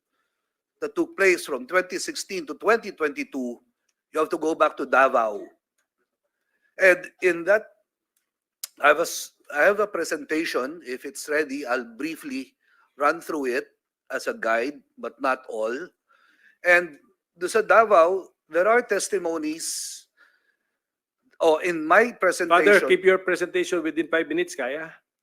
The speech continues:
Speaker 1: Kaya po,
Speaker 2: Kaya. Sige,
Speaker 1: kakayanin.
Speaker 2: go ahead, go ahead. Sige pa.
Speaker 1: And in this presentation, let me say that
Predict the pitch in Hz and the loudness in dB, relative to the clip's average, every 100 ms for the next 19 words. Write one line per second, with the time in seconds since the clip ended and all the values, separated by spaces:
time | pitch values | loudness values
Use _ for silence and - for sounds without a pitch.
0 | - 127 143 170 160 139 127 131 131 139 | -8 -2 -2 -2 -2 0 -2 -4 -2 0
1 | 196 202 175 165 156 - 139 135 - _ | 6 6 4 -4 -6 -8 -12 -12 -14 _
2 | - 175 190 190 233 - 208 190 185 175 | -4 -4 -4 -6 -4 -2 -2 0 -2 -2
3 | 170 - 160 156 175 - 180 190 _ - | -4 0 -2 0 -2 -2 -10 -10 _ -6
4 | 180 170 180 151 143 147 151 | -2 -2 -4 _ 2 4 4